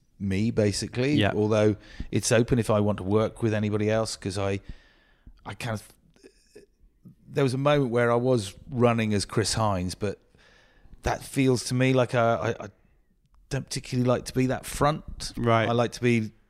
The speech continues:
Speaker 1: you know, it's, and, and why should someone else come and work for Chris Hines
Speaker 2: Right.
Speaker 1: Associates or whatever it is? I
Speaker 2: Sure.
Speaker 1: to me, it feels nicer to have a,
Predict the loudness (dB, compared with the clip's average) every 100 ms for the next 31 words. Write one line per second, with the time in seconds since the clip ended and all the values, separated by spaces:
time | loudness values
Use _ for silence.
0 | _ _ _ _ _ -2 2 2 0 -4
1 | -6 -6 0 0 0 0 4 4 2 -2
2 | -2 0 2 0 0 -2 0 -2 -6 -8
3 | -4 2 2 2 -2 -4 -10 -12 -6 0
4 | 2 2 -2 -4 -2 -4 -4 -6 -8 -2
5 | 0 0 0 -2 -4 -4 -6 -6 -4 0
6 | 2 2 -4 -14 -6 0 2 4 0 0
7 | 0 0 2 2 2 -2 -2 0 0 0
8 | -2